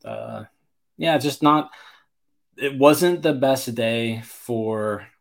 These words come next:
one, the defense to be, to break down,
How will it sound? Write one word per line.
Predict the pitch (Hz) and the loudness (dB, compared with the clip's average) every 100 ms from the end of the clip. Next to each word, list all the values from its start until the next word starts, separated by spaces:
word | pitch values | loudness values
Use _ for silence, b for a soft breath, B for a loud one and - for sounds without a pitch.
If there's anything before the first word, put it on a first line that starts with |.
| - | -12
one, | 113 113 117 117 120 - _ _ _ - | -4 -2 -2 -4 -6 -16 _ _ _ -10
the | 104 | -4
defense | 113 113 110 110 | -4 -2 -4 -6
to | 110 | -10
be, | 107 107 104 - _ _ _ _ _ _ - | -8 -8 -10 -14 _ _ _ _ _ _ -12
to | |
break | 104 110 107 | -4 -2 -2
down, | 104 98 98 98 | -6 -10 -10 -12